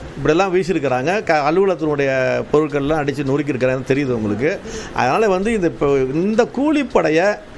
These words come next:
யார் ஏவிட்டா, அது பின்னாடி யார் இருக்கிறா, இதுக்கு யார் பொருளாதார உதவி செய்கிறா, திடீர்னு ஒரு மனிதன் வந்து ஒரு அரசு அலுவலகத்துல வந்து பட்ட பகல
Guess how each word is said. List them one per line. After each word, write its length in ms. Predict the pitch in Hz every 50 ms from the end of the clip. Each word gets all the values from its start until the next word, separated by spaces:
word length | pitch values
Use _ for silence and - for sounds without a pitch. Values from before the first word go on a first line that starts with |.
| - 139 139
யார் 320 | 143 151 165 185 196 190 147 127 127
ஏவிட்டா, 420 | 135 139 135 120 110 - 113 123 127 - - - - - - - - - - - -
அது 220 | - 143 156 151 151 - -
பின்னாடி 320 | - 220 233 247 247 226 175 147 139
யார் 260 | 147 180 185 160 139
இருக்கிறா, 340 | 135 127 123 135 113 110 117 127 - - - - -
இதுக்கு 300 | 147 165 175 220 - 185
யார் 380 | 165 160 175 208 226 233 220 - - -
பொருளாதார 680 | 202 220 240 254 269 262 254 226 226 196 180 160 147
உதவி 160 | 151 165 151 -
செய்கிறா, 240 | 139 123 117 120 - - - - - - - -
திடீர்னு 440 | 175 214 196 226 233 233 233 220 247
ஒரு 120 | 233 208 185
மனிதன் 340 | 170 175 190 196 196 175 165
வந்து 160 | 156 151 160 185 196
ஒரு 80 | 190 160 156
அரசு 240 | 151 165 156 - 175
அலுவலகத்துல 420 | 151 151 160 165 160 147 135 143 139 131
வந்து 160 | 139 143 165 160 -
பட்ட 220 | 147 - - -
பகல 280 | 156 131 143 120 135 151